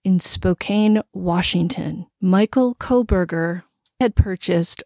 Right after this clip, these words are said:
a one-way ticket from Pennsylvania to Washington. The plan was for the father and son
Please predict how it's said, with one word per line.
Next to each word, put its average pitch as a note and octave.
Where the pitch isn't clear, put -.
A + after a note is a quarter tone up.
a F#3+
one-way A3
ticket F3
from F#3
Pennsylvania F#3+
to -
Washington. E3
The G#3
plan A3
was G#3
for G3
the F3
father F#3
and A#3+
son F#3